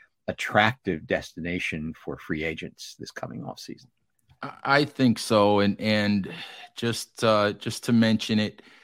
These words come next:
Speaker 2: never in a million years, or, or let's say never in four years, have I thought that we would hear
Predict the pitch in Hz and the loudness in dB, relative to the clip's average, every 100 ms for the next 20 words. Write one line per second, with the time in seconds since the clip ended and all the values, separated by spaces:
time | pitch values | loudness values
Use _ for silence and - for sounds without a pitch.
0 | _ _ _ _ 107 113 117 120 127 127 | _ _ _ _ 4 6 6 6 4 4
1 | 120 127 117 113 117 117 110 107 110 107 | 2 2 6 6 6 4 4 4 4 4
2 | 101 95 - 98 92 90 90 90 85 82 | 2 0 -4 -6 -2 -2 -2 -2 -2 -4
3 | 92 - - 90 85 90 92 98 92 - | -6 -6 -6 -2 -2 -2 0 0 0 -2
4 | 92 87 85 76 - 101 95 92 92 90 | -4 -2 -4 -4 -2 2 2 2 2 0
5 | 82 80 - - _ _ _ _ 107 101 | 0 -4 -12 -18 _ _ _ _ 0 4
6 | 95 92 - - 110 101 90 - _ 95 | 4 2 -2 0 4 6 4 -2 _ -4
7 | 104 98 104 101 95 82 - 101 98 90 | -2 0 0 2 0 -2 0 2 4 2